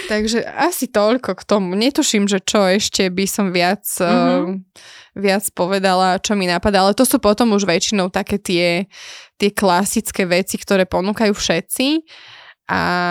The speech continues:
Speaker 1: a ty chceš určite premostiť na, na aplikáciu, ktorú
Speaker 2: Nie, mňa len tak zaujíma, že, mm, skôr som sa zamýšľala nad tým, že toto sú všetko teda veci, ktoré sú a ty si nesmierne aktívna, eh,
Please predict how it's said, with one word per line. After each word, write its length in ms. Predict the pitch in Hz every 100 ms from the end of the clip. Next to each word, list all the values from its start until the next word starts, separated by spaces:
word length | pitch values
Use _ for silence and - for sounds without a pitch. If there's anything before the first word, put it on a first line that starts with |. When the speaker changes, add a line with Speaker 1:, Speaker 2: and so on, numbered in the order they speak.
| 175 196
Speaker 1:
a 340 | 196 _ -
ty 100 | 262
chceš 220 | 254 277
určite 300 | 233 262 285 226
premostiť 540 | 196 214 254 - 202
na, 300 | 190 175 175
na 220 | - 190 -
aplikáciu, 680 | - 233 - 165 - -
ktorú 320 | 196 - 175 170
Speaker 2:
Nie, 240 | 359 220
mňa 200 | 202 208
len 120 | 220
tak 140 | 220 214
zaujíma, 500 | 180 190 202 196 196
že, 300 | 180 175 180 180 175 170
mm, 640 | - - 160 160 151 147 78 - _
skôr 260 | - - 190
som 120 | 233
sa 160 | 220 165
zamýšľala 600 | 185 190 - 170 156 151
nad 80 | 156
tým, 380 | - 180 180 180
že 240 | 156 156
toto 260 | 151 190 208
sú 140 | -
všetko 300 | 165 190 -
teda 200 | 170 160
veci, 180 | 143 143
ktoré 300 | 156 170 147
sú 380 | 147 - 139 190
a 180 | 240 139
ty 120 | -
si 120 | 165
nesmierne 420 | 170 185 175 151 -
aktívna, 800 | 165 - - 147 143 151 208 _ _ _ _ - -
eh, 80 | -